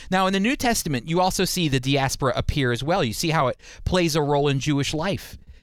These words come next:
Even during the days of Jesus and the disciples, when Jesus was in Jerusalem for Passover, just before his death on the cross, it says that Pontius Pilate was in Jerusalem. Well,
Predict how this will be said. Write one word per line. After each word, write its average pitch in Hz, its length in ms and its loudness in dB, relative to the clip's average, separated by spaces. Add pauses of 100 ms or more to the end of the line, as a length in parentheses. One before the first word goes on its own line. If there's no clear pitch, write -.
(240)
Even 220 260 2
during 202 280 0
the 180 100 0
days 185 340 0
of 170 140 -2
Jesus 190 560 -2
and 147 100 -2
the 139 60 -2
disciples, 139 680 -4 (420)
when 185 180 2
Jesus 214 400 -2
was 185 180 0
in 175 100 0
Jerusalem 175 560 0
for 147 140 -4
Passover, 165 500 0
just - 380 -2
before 156 360 -2
his 139 200 -2
death 156 240 2
on 143 80 0
the 127 80 0
cross, 151 380 0 (360)
it 180 140 -2
says 214 240 2
that 185 220 0
Pontius 220 520 0
Pilate 196 520 2
was 139 200 0
in 135 120 0
Jerusalem. 135 640 -2 (560)
Well, 175 240 0